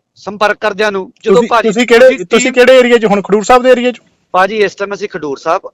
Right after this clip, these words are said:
Speaker 1: ਅੱਜ ਕਪੂਰਥਲੇ ਸਾਡਾ ਰੋਡ ਸ਼ੋਅ ਹੈ,
Speaker 2: ਹੂੰ।
Speaker 1: ਵੱਡਾ ਇੱਕ ਹਜ਼ਾਰ ਗੱਡੀ ਦਾ ਸੀ, ਉਹਦੇ ਤੇ ਤਿੰਨ ਦਿਨ ਹੋ ਗਏ ਪ੍ਰਬੰਧ। ਸਾਡੀ ਲਾਓ ਡਿਊਟੀ, ਅਸੀਂ ਉੱਧਰ ਰੋਡ ਸ਼ੋਅ ਕੱਢ ਦਿੰਦੇ ਆ।
Speaker 2: ਉਹ ਨਾਲ ਹੀ, ਨਾਲ ਹੀ, ਨਾਲ ਹੀ ਫਰੀਦਕੋਟ ਲੱਗ ਜਾਂਦਾ ਕਹਿੰਦੇ, ਫਰੀ-, ਉਹਦੇ ਖਡੂਰ ਸਾਹਿਬ ਦੇ ਜਾ ਕੇ।
Speaker 1: ਭਾਜੀ, ਭਾਜੀ, ਸਾਡੀ ਡਿਊਟੀ ਲਾਓ।
Speaker 2: ਹੂੰ।
Speaker 1: ਲਾਓ ਡਿਊਟੀ, ਜਿੱਥੇ ਡਿਊਟੀ ਲਾਉਣੀ ਸਾਡੀ ਡਿਊਟੀ ਲਾਓ।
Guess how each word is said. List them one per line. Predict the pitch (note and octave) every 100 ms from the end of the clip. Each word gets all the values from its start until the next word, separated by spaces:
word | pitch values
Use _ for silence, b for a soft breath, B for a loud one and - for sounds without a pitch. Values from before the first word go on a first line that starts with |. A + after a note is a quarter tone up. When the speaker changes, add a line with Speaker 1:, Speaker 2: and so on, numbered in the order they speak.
| D#3+
Speaker 1:
ਅੱਜ | D#3 F3
ਕਪੂਰਥਲੇ | E3 D3 C#3 - D#3+
ਸਾਡਾ | E3 E3
ਰੋਡ | D3 C#3
ਸ਼ੋਅ | C#3+ E3 F3+
ਹੈ, | F3+
Speaker 2:
ਹੂੰ। | - _ - G3
Speaker 1:
ਵੱਡਾ | F3 D#3+ E3
ਇੱਕ | - F3
ਹਜ਼ਾਰ | E3+ D3
ਗੱਡੀ | C#3 D3
ਦਾ | D3+ D3
ਸੀ, | D3+
ਉਹਦੇ | C#3 E3+
ਤੇ | F3+
ਤਿੰਨ | D#3+ C#3+
ਦਿਨ | D#3
ਹੋ | D3+
ਗਏ | C3
ਪ੍ਰਬੰਧ। | C#3+ C3+ C#3+ _ _ _
ਸਾਡੀ | E3 E3+ G#3+
ਲਾਓ | F#3+ C#4
ਡਿਊਟੀ, | D4 C#4 C#4+
ਅਸੀਂ | B3
ਉੱਧਰ | A3+ D#4
ਰੋਡ | C#4+
ਸ਼ੋਅ | C4+ C4
ਕੱਢ | C4
ਦਿੰਦੇ | C4+ C4+
ਆ। | C4
Speaker 2:
ਉਹ | F#3+
ਨਾਲ | G3 D#3 E3+
ਹੀ, | G#3
ਨਾਲ | E3+ E3+ F3+
ਹੀ, | G#3
ਨਾਲ | F3+ F3 F#3
ਹੀ |
ਫਰੀਦਕੋਟ | F3+ E3+ D#3+ F3
ਲੱਗ | F#3
ਜਾਂਦਾ | F#3 G3+ G3
ਕਹਿੰਦੇ, | G#3+ A3
ਫਰੀ-, | F#3+ F3
ਉਹਦੇ | F#3+
ਖਡੂਰ | F3+ F#3
ਸਾਹਿਬ | F#3 F3+ F#3
ਦੇ | G#3
ਜਾ | -
ਕੇ। | A3+
Speaker 1:
ਭਾਜੀ, | - _ _ _
ਭਾਜੀ, | F#3 F3+ E3+ G#3+
ਸਾਡੀ | F#3+ F#3 G3
ਡਿਊਟੀ | G3+ G3+ A3+
ਲਾਓ। | A#3+ C4+ - _ _ _ -
Speaker 2:
ਹੂੰ। | F#3+ F#3 E3+ _ _ _ _ _ _
Speaker 1:
ਲਾਓ | E3+ A#3
ਡਿਊਟੀ, | B3 B3+ A#3
ਜਿੱਥੇ | A#3+ C4
ਡਿਊਟੀ | B3+ C4
ਲਾਉਣੀ | B3+ B3+
ਸਾਡੀ | A#3+ A#3+
ਡਿਊਟੀ | A#3 B3
ਲਾਓ। | A3 C3+